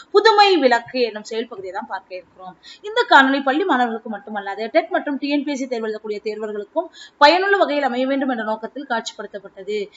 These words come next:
இதே போன்று நம்ம தமிழாசிரியர் சேனல்ல பி ஜி டி ஆர் பி தமிழ், நெட் மற்றும் செட் தேர்வுகளுக்கு தேவைப்படக்கூடிய அனைத்து பாடங்களின் காணொளிகளையும் மூல நூலின் அடிப்படையில் காட்சிப்படுத்திட்டு வந்துட்டு இருக்கேன். இந்த காணொளிகள் அனைத்தையும் நீங்க பார்க்கணும் அப்படின்னு சொன்னா, நம்ம தமிழாசிரியர் சேனலை subscribe பண்ணுங்க. கூடவே பக்கத்துல இருக்க bell ஐகானை click பண்ணிக்கோங்க.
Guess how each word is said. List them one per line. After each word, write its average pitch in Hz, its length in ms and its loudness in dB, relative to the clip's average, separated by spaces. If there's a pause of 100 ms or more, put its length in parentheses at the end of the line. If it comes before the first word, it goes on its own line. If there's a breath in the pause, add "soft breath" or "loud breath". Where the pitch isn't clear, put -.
(140 loud breath)
இதே 415 240 4
போன்று 285 240 2
நம்ம 254 180 0
தமிழாசிரியர் 262 560 -2
சேனல்ல 214 240 -4
பி 269 160 -6
ஜி 269 120 -4
டி 240 180 -4
ஆர் 214 120 0
பி 202 80 -10
தமிழ், 220 320 -8
நெட் 277 200 -6
மற்றும் 247 260 -10
செட் 254 240 -8
தேர்வுகளுக்கு 269 400 -4
தேவைப்படக்கூடிய 214 640 -4 (280 loud breath)
அனைத்து 330 500 -2
பாடங்களின் 240 500 0
காணொளிகளையும் 202 640 -8 (240 soft breath)
மூல 381 260 2
நூலின் 233 260 -2
அடிப்படையில் 208 440 -6
காட்சிப்படுத்திட்டு 233 580 -2
வந்துட்டு 180 160 -20
இருக்கேன். 202 380 -14 (220 soft breath)
இந்த 277 220 8
காணொளிகள் 349 260 6
அனைத்தையும் 277 460 0
நீங்க 240 100 -2
பார்க்கணும் 277 500 0
அப்படின்னு 208 80 -14
சொன்னா, 208 260 -12
நம்ம 208 120 -16
தமிழாசிரியர் 311 480 -8
சேனலை 208 140 -6
subscribe 208 400 -12
பண்ணுங்க. 196 380 -8 (260 soft breath)
கூடவே 320 300 0
பக்கத்துல 294 240 0
இருக்க 226 380 -2 (200 loud breath)
bell 302 160 6
ஐகானை 220 400 0
click 208 220 -20
பண்ணிக்கோங்க. 196 400 -10